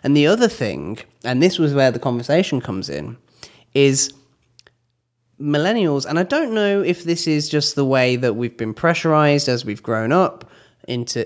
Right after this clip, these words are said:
to be high achievers, but, but we really do put so much value on our time.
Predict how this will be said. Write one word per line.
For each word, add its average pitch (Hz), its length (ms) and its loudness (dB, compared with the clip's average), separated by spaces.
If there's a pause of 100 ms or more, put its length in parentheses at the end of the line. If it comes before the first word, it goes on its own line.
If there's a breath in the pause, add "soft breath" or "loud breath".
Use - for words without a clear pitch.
to - 240 -6
be 113 420 -4 (160)
high 131 200 0
achievers, 165 680 0 (340 loud breath)
but, 139 300 0
but 135 320 -4
we 165 400 2
really 170 840 2
do 131 560 0 (380)
put - 300 -6
so 202 680 0
much 156 300 2
value 139 640 0
on 117 240 -6
our 120 260 -4 (180)
time. 120 760 0